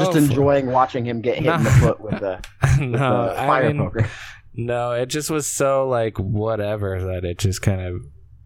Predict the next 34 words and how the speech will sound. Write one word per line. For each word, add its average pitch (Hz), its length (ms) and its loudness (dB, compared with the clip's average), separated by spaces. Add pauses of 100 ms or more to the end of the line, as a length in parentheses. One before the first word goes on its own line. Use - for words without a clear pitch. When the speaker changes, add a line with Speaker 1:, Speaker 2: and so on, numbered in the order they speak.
Speaker 2:
like, 98 320 -4
went 101 240 -4
by. 101 180 -2
I 98 40 -8
was 104 100 -8
like, 110 140 -6
"Oh, 139 160 -2
it's 117 100 -8
forty-five 113 480 -4
minutes 98 320 -6
in," 92 340 -6
and 90 160 -4
then 92 140 -6
I 87 80 -4
got 85 300 -4
bored, 85 360 -6
but 78 200 -2 (760)
it, 117 240 0 (220)
it 123 140 -2
went 143 180 -2
Speaker 1:
Yeah. 127 60 -8
Speaker 2:
pretty 120 260 -2
quick - 320 0
for 95 200 0
a 87 60 -6
bit 90 320 -4
there, 98 400 -4 (140)
just 117 200 -2
because 123 280 -2
there's 107 200 -4
nothing 107 540 -4
really 95 300 -6
going 92 320 -6
on, 87 340 -6